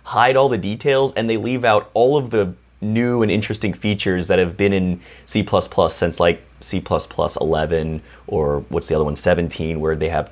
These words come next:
templates and all these things where you can, like, pass types, and the auto function or the auto feature where the compiler just knows what type of an object is and it just passes that back to the caller. So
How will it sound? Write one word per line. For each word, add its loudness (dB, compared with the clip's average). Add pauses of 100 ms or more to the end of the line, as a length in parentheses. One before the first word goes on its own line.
templates 2
and 0
all 4
these -2
things -4
where -4
you -6
can, -10
like, -6 (320)
pass 0
types, 2
and 0
the -4 (280)
auto 4
function -2
or 2
the -2
auto 2
feature -2
where 2 (540)
the -2
compiler 0
just -2
knows 0
what 0 (120)
type 0
of -2
an 0
object -2
is 0
and -2
it -4
just -4 (160)
passes -2
that 0
back 0
to -12
the -4
caller. -2
So 0